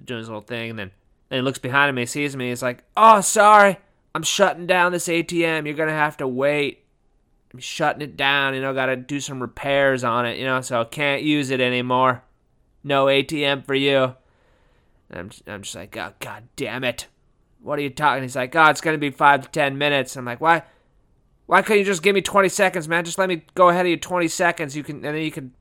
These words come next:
fuck with the A T M. What's wrong with you, you know?" But I guess, I guess if he let me do that, you know, then more people would have come, you know. He, he would have had to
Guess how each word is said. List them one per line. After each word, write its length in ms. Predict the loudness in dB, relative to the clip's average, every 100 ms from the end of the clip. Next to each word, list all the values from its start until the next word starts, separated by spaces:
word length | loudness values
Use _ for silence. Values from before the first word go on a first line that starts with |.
| -6
fuck 200 | -4 -4
with 120 | -6
the 140 | -4
A 60 | -4
T 140 | -2
M. 80 | -2
What's 160 | -2 6
wrong 240 | 8 8
with 120 | 6
you, 100 | 0
you 80 | 0
know?" 120 | 0 -4 _ _ _ _ _ -2
But 80 | 0
I 60 |
guess, 280 | 2 0 -2 -16 _ -4
I 60 |
guess 160 | -2 -2
if 60 |
he 120 | -4 -2
let 240 | 0 0
me 140 | -2
do 160 | -6 -6
that, 260 | -4 -4 -4
you 100 | -8
know, 200 | -6 -6
then 260 | -8 -10 -18 _ _
more 260 | -10 -6 -6
people 280 | -6 -10 -8
would 100 | -8
have 100 | -10
come, 300 | -10 -8 -6
you 60 |
know. 120 | -8 -8
He, 80 |
he 360 | -8 -8 -10 -8
would 120 | -4
have 140 | -4
had 40 |
to 20 | -4